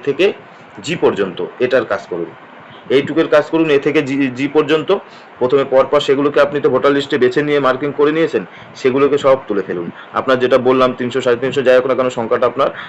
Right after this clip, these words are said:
কাছ থেকে বাদ হয়ে গেল। অ্যানেক্সার ওয়ানে অনেকগুলো পেজ আপনার পূরণ হয়ে গেল। তারপরে আপনি কাজ করুন, এই ই, ইএফজি, এটা আর ভুলে যান। এবিসিডি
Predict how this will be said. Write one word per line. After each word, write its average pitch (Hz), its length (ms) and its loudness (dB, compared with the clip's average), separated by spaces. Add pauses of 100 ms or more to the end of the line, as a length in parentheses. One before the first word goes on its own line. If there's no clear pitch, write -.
(120)
কাছ 113 180 -4
থেকে 135 120 2
বাদ 107 260 2
হয়ে 98 140 0
গেল। 90 140 -2 (300)
অ্যানেক্সার 117 400 0
ওয়ানে 120 220 2
অনেকগুলো 120 640 -2 (180)
পেজ 123 180 2
আপনার 117 300 0
পূরণ 107 200 -2
হয়ে 107 220 2
গেল। 82 180 -4 (380)
তারপরে 147 520 4
আপনি 135 280 0 (440)
কাজ 123 200 -2
করুন, 117 240 0 (120)
এই 123 180 0 (380)
ই, 151 240 -4 (180)
ইএফজি, 147 680 -2 (100)
এটা 147 220 4
আর 139 80 6
ভুলে 107 240 0
যান। 85 160 -2 (400)
এবিসিডি 139 920 -2